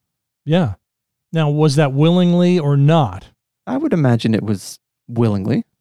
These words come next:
Speaker 1: Yeah.
Speaker 2: Maybe not when they got to Hold Your Fire, maybe. Maybe the, you know, the
Speaker 1: Right.
Speaker 2: it was, it was
Speaker 1: It was willingly, I think, and then it, it just kinda progressed more and more toward that keyboard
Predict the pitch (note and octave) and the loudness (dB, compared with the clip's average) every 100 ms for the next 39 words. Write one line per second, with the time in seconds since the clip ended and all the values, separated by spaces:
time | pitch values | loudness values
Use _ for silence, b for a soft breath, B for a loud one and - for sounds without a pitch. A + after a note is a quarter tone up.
0 | _ - D#3 B2 G#2+ _ _ _ _ _ | _ -2 0 0 -4 _ _ _ _ _
1 | - D3+ C3+ B2+ A#2+ A#2 A#2 A2+ B2 A#2 | -6 -2 0 0 0 0 -2 -2 -2 0
2 | C#3+ A#2 A2+ - G3+ B2+ A2 G#2 G2+ G#2 | 0 0 -4 -2 -2 0 -2 -2 -4 -6
3 | - _ _ _ _ - A2 G#2 F#2+ A#2 | -10 _ _ _ _ -16 -8 -4 -2 0
4 | G2 G2 G2 _ - F3+ A3 F3 B2 B2 | -2 -4 -6 _ -4 0 2 2 -2 -6
5 | - - - A#2+ - - A#2 A2 G2+ _ | -16 -18 -6 -6 -6 -4 0 0 -4 _
6 | _ _ G3 G3 F#3+ D#3 G3+ A3+ G#3+ G3 | _ _ -2 0 2 2 2 2 2 2
7 | F3+ D3 - F#3 E3 C#3+ D3+ C#3 C#3+ C#3+ | 2 2 0 0 2 0 0 2 4 4
8 | D3 C#3 B2 D#3 - E3 D3 - D3 A#2+ | 2 0 0 -2 0 2 2 0 -4 0
9 | D3 D3 C3 - D3 D3+ C#3+ C3+ C#3 D3 | 2 2 0 0 2 4 4 2 4 4
10 | C#3 B2 A#2 _ _ _ _ _ E3 C#3+ | 2 0 -4 _ _ _ _ _ -2 0
11 | C3+ - - E3+ C3+ B2+ A2+ A2+ | 0 -4 -2 0 0 0 -2 -6